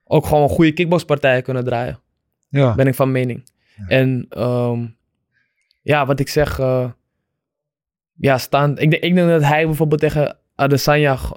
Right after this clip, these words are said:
Speaker 1: een hele mooie pot zou zijn... omdat ze beide een staande achtergrond hebben. Ja.
Speaker 2: Ja. Ja, dat denk ik wel. Volgens mij kan je
Speaker 1: Ja.
Speaker 2: vreselijk met hem lachen ook, volgens mij.
Speaker 1: Ja,
Speaker 2: Hij is
Speaker 1: ja, ja,
Speaker 2: knettergek,
Speaker 1: ja, ja.
Speaker 2: of niet?
Speaker 1: Hij is wel, hij is wel lachen. Hij is wel echt lachen, ja. Hij is, eh,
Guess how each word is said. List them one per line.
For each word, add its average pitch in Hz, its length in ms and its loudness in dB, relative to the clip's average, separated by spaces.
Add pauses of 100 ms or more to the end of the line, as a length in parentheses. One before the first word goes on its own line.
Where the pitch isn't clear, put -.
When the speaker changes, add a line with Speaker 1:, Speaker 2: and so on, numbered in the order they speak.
(120)
Speaker 1:
een - 240 0
hele 139 220 4
mooie 143 260 2
pot 139 240 -2
zou 135 120 0
zijn... 131 240 -4
omdat 131 180 -6
ze 135 100 -4
beide 135 380 0 (220)
een 127 100 -6
staande 139 340 0
achtergrond 127 500 -6
hebben. - 240 -10 (280)
Ja. - 180 -4
Speaker 2:
Ja. 151 260 -2 (500)
Ja, 185 220 -2
dat 123 100 -2
denk 131 160 -4
ik 131 40 -14
wel. 135 120 2
Volgens 131 180 0
mij 139 120 2
kan 143 120 -2
je 143 60 0
Speaker 1:
Ja. 123 60 -6
Speaker 2:
vreselijk 147 280 2
met 143 100 0
hem 135 120 -2
lachen 127 240 2
ook, 113 140 -2
volgens 113 200 -8
mij. 147 100 4
Speaker 1:
Ja, 147 140 4
Speaker 2:
Hij 170 100 2
is 160 60 2
Speaker 1:
ja, 156 80 4
ja, 151 80 4
Speaker 2:
knettergek, 139 320 4
Speaker 1:
ja, 131 60 4 (180)
ja. 139 60 0
Speaker 2:
of - 0 -
niet? 143 200 2
Speaker 1:
Hij 139 160 0
is 147 80 -2
wel, 147 140 4
hij 143 200 4
is 143 60 0
wel 143 160 4
lachen. 139 340 2
Hij 143 120 2
is 156 80 0
wel 156 120 2
echt 143 200 0
lachen, 131 300 2
ja. 117 160 -4
Hij 127 180 2
is, - 180 -4
eh, 135 320 2